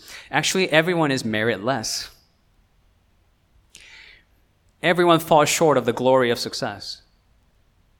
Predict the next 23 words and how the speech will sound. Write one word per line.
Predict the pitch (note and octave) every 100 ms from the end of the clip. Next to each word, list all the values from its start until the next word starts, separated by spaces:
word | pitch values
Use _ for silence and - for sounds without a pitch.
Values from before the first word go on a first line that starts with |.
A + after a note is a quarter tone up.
| _ _ _
No | - D3 E3+
one | F3
is | D#3+
successful, | - D3+ E3 D3+ B2
not | A#2 C3+ C3+
even | C3 B2+ A#2
one. | A#2 A#2+ F2+ F2+ _ _ _ - - - - _ _ _ _ _ _ _ _ _ - -
Everyone, | F3 G3 F3 D3+
in | C3+
a | B2+
sense, | A#2+ C3+ B2 G2+ G2 - - - - - - _
is | - A#2
an | A2
imposter. | A2 A2 G#2 - F2 F#2+ _ _ _ _ _ _ _ _ _ _ _ _ _ _ _
Everyone | F3+ G3+ G#3 F3+ B2+ G#2
ultimately | C3 C#3+ C#3+ B2+ A#2
fails | - A#2 G#2 F#2 - - - _
to | - A2
meet | A2 G2+ F#2 - _ _ _ _ _ _ _ _ -
the |
standard | - - F#2+ F#2+
of | F2
success. | - - - -